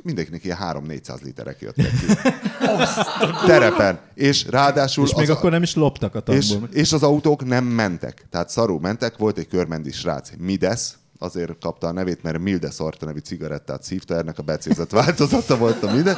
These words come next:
Speaker 1: Ő nagyon értett hozzá, az övé nagyon spéci volt, minden. Tehát ő egy ilyen igazi technóbuzi volt,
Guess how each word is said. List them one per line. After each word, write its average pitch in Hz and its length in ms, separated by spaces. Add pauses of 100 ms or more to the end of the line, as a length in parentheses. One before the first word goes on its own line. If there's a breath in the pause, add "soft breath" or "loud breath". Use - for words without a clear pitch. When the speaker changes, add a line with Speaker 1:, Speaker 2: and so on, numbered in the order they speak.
(400 loud breath)
Speaker 1:
Ő 120 140
nagyon 131 300
értett 98 360
hozzá, 98 360
az 87 120
övé 98 200
nagyon 92 300
spéci 95 400
volt, 95 220
minden. 87 580
Tehát 85 240
ő 90 80
egy 87 160
ilyen 87 140
igazi 87 320
technóbuzi 104 640
volt, 139 300